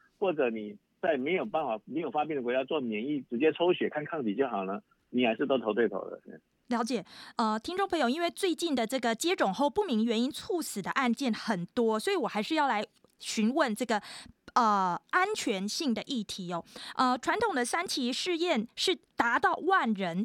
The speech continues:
Speaker 2: 因此追踪风险小到所谓万分之一。但是高端的扩大二期已经发生，已经试验的这扩大二期是将-，将近四千人，所以只追踪到千分之一。这种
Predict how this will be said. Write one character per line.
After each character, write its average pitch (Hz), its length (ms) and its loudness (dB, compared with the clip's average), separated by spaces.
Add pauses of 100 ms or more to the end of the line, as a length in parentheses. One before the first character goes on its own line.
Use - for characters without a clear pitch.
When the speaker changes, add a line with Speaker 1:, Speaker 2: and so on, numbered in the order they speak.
(140)
Speaker 2:
因 427 140 0
此 320 120 -2
追 302 160 -2
踪 320 160 0
风 330 200 -2
险 226 160 -2
小 185 200 -2
到 254 300 2
所 202 380 0
谓 302 240 4
万 311 200 4
分 240 200 2
之 240 180 -2
一。 240 240 -2 (220)
但 427 100 4
是 440 100 0
高 359 220 4
端 370 180 4
的 349 200 0
扩 370 300 2
大 320 240 4
二 220 200 2
期 190 400 -6
已 208 80 -4
经 330 180 -4
发 320 240 2
生， 330 200 -2
已 208 100 -2
经 247 140 0
试 370 180 -2
验 311 160 2
的 214 80 0
这 269 140 0
扩 302 180 -2
大 277 140 0
二 277 120 2
期 214 160 -4
是 226 160 -2
将-， 254 280 -2 (240)
将 339 220 0
近 339 200 0
四 269 240 -2
千 240 240 0
人， 185 180 -2 (200)
所 - 120 0
以 403 60 4
只 233 220 -2
追 285 180 0
踪 302 220 0
到 311 200 2 (160)
千 277 320 0
分 254 280 0
之 247 200 -4
一。 247 240 -2 (160)
这 466 140 0
种 - 180 0